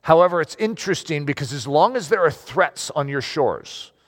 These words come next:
and Luftwaffes are flying over and bombing your country,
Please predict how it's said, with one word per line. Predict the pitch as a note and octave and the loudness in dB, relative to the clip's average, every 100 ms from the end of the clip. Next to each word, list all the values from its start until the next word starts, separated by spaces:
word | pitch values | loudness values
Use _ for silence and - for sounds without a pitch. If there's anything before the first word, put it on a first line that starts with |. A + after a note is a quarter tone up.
| _ _ _ | _ _ _
and | C3+ C#3 | -2 2
Luftwaffes | E3 F3+ - D3+ D3 C3+ C#3 A#2 | 2 2 0 4 6 4 -2 -6
are | C3+ | -6
flying | - E3 D3+ C#3+ C3+ | -2 4 4 4 2
over | E3 D#3 A#2+ B2+ | 2 2 2 -2
and | A#2 A2 | -2 4
bombing | C3 C#3 C3 A#2 G2+ _ _ _ - | 4 4 0 -10 -14 _ _ _ -6
your | B2 C#3 | -2 2
country, | D#3 D3+ - A2 G2 | 2 2 0 -6 -6